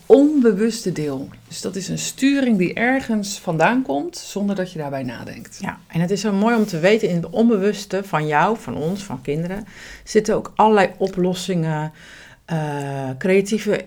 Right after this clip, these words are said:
Speaker 2: ideeën, hulpvragen die ze misschien niet weten. Alles wat je op
Speaker 1: Hulpbronnen.
Speaker 2: dat moment niet bewust van bent, je kan er met
Speaker 1: Ja.
Speaker 2: je taal niet bij, zit daar allemaal wel.
Speaker 1: Ja.
Speaker 2: Kinderen weten heus wel hoe ze zich voelen,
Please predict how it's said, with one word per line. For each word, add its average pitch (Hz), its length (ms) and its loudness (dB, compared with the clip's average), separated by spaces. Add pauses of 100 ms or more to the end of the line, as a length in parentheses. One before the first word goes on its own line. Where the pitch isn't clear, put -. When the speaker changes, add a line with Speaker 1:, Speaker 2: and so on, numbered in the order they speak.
Speaker 2:
ideeën, 151 840 2 (300)
hulpvragen 185 720 2
die 170 100 2
ze 170 100 -2
misschien 170 300 -2
niet 151 120 -2
weten. 147 340 -2
Alles 196 240 4
wat 226 60 6
je 185 60 2
op - 60 -6
Speaker 1:
Hulpbronnen. 196 340 4
Speaker 2:
dat 208 80 10
moment 202 260 6
niet 214 180 8
bewust 160 360 0
van 220 120 -4
bent, 240 160 6
je 226 60 4
kan 180 160 -2
er 165 60 2
met 156 100 0
Speaker 1:
Ja. 139 80 -2
Speaker 2:
je - 60 0
taal 220 200 4
niet 175 160 2
bij, 190 280 0
zit 277 320 0
daar 208 200 4
allemaal 185 460 4
wel. 156 220 2
Speaker 1:
Ja. - 80 0
Speaker 2:
Kinderen 214 280 4
weten 202 300 0
heus 220 320 4
wel 170 160 2
hoe 147 180 2
ze - 60 -8
zich - 180 -10
voelen, 160 480 -4